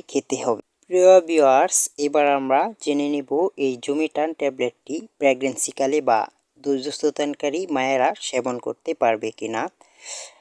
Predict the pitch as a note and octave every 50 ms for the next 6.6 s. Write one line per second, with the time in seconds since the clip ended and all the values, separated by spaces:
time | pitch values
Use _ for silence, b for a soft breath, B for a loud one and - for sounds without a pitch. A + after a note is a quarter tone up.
0 | B B B B _ _ - E3 E3+ D#3 - F3 F3 E3 - F#3 F#3 D#3 C#3+ C3
1 | C3 - - - C3+ C3+ D#3 D#3 D3+ D3+ D#3+ - - D#3 - - E3 E3 D#3 -
2 | D#3+ D#3 E3+ D#3+ D#3+ D3+ D3+ D#3 D#3 C#3 C#3 E3+ F3 - C3+ C#3 C3 C3+ C#3 C3+
3 | - - - C#3 C#3 E3+ - - - C#3+ C#3 _ - D3+ - - - - C3+ -
4 | - D3+ - - - - - - C#3 - - - C#3 - - - E3+ - - C#3+
5 | C3 B2 - C3 A#2+ A#2+ A#2 C3 C#3 _ _ - B2+ B2 D3 E3 _ - D3 C#3+
6 | C#3+ C#3 C#3 C3 - - - B2 A#2+ B2 C3+ E3